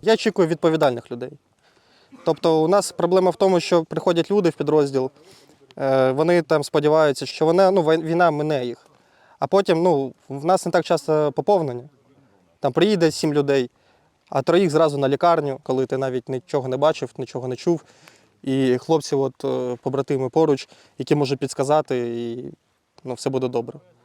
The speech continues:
Якщо ти вже приходиш в армію, то, будь ласка, йди, ну, хоча б пів шляху пройди, хоча б там на один вихід сходи, щоб побачити, ну, чи, чи все так страшно, як воно є. Бо, ну, ми, наприклад,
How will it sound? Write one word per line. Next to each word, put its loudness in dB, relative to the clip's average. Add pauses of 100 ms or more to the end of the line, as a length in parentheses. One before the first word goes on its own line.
(180)
Якщо 2
ти 2
вже 2
приходиш 0
в 2
армію, 0 (480)
то, 4 (280)
будь 0
ласка, 0
йди, 0 (240)
ну, -8
хоча 0
б -6 (160)
пів 2
шляху -4
пройди, -8 (420)
хоча -2
б -2
там -2
на 2
один 2
вихід -6
сходи, -12 (480)
щоб -8
побачити, 0
ну, -6 (380)
чи, -6
чи -4
все 2
так -4
страшно, -2
як -4
воно -4
є. -8 (540)
Бо, 2
ну, -2
ми, 4
наприклад, 0